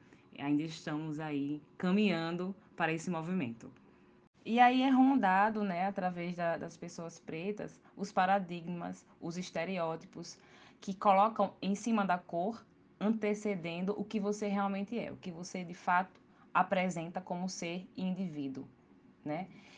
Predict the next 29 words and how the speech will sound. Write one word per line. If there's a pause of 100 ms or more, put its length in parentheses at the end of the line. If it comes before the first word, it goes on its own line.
E
aí,
é, (1080)
a
sua
cor,
a
sua
raça
falar
muito
mais
do
que
você. (280)
É
a
mesma
coisa
de
quando
você
é
um
indígena.
Olha
só,
todo
indígena